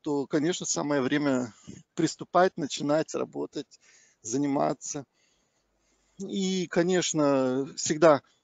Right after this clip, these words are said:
э, не нужно бояться, как сказали коллеги, не нужно ничего бояться,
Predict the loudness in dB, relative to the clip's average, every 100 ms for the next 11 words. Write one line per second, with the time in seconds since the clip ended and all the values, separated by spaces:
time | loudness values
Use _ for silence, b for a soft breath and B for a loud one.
0 | _ -8 -2 0 2 2 2 4 4 4
1 | 2 4 6 4 2 -4 -2 -2 4 4
2 | 4 6 6 4 2 0 0 0 0 0
3 | -2 0 0 2 4 6 4 2 -4